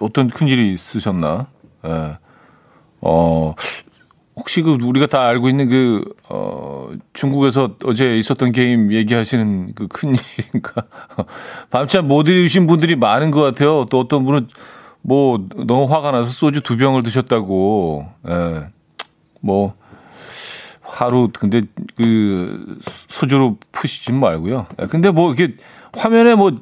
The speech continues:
정확히 나와 있으니까요. 그들이 뭐라고 하든 승자, 우리 가슴속에 승자는 따로 있죠. 예. 사실 뭐 너무 화가 나긴 하는데 아직 게임들이 남아 있습니다. 사실 뭐 그런 걱정을 좀 하긴 했는데,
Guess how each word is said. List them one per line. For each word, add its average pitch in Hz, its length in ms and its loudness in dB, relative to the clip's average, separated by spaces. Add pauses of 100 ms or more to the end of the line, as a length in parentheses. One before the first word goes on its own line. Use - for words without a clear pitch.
(240)
정확히 156 420 2
나와 117 280 4
있으니까요. 127 920 2
그들이 127 240 0
뭐라고 131 440 2
하든 117 420 -2 (340)
승자, 185 480 2
우리 131 220 2
가슴속에 127 460 0
승자는 151 460 0
따로 151 240 0
있죠. 107 420 -4 (480)
예. 87 340 -4 (400)
사실 113 320 -4
뭐 117 300 0 (1080)
너무 113 360 2
화가 135 300 0
나긴 117 260 0
하는데 127 540 2 (380)
아직 120 260 -2
게임들이 143 400 2
남아 117 280 2
있습니다. 107 280 -2
사실 147 220 2
뭐 175 160 2
그런 160 340 0 (400)
걱정을 175 380 0
좀 160 140 2
하긴 175 280 2
했는데, 160 640 2